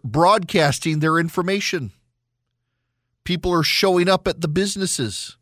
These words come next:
threatening the businesses. And the reporter said, "It's transparency. We're just doing our job, seeing who's funding the movement." These weren't big businesses. These weren't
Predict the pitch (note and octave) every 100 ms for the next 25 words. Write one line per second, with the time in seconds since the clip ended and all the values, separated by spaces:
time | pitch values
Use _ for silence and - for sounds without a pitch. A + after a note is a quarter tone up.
0 | _ _ _ _ - E3+ - E3+ D#3+ C#3+
1 | G3 G3+ E3+ - G2+ - - - _ _
2 | _ _ _ _ - E3+ E3 D#3+ B3+ A3+
3 | B3+ D4+ - - G#3+ G#3 D#3+ - F#4 F#4
4 | - A3 C#3 - _ C#3 F#3 A#3+ C4 C4+
5 | B3+ - D#3+ A3 A#3+ C4 D4 D4 D#4+ D#4+
6 | F#4 F4+ D#4 G#3+ A#3+ A3+ F#3+ E3 - _
7 | E3+ A#3+ D#4 D#4+ - - A#3 C#4+ D4+ D#4+
8 | E4+ F#4 F#4+ F#4+ F#4 D#4+ G#3+ - - -
9 | _ _ _ _ _ _ _ _ _ _
10 | _ _ _ _ _ _ - D#3 F3 G3
11 | A3+ - _ _ _ _ _ _ _ _
12 | B2+ D3 - F#3+ F3 F#3 - G#2 - -
13 | - - _ _ _ _ _ _ _ _
14 | _ _ _ _ _ _ _ D#3 F3+ D#3
15 | D#3+ E3+ -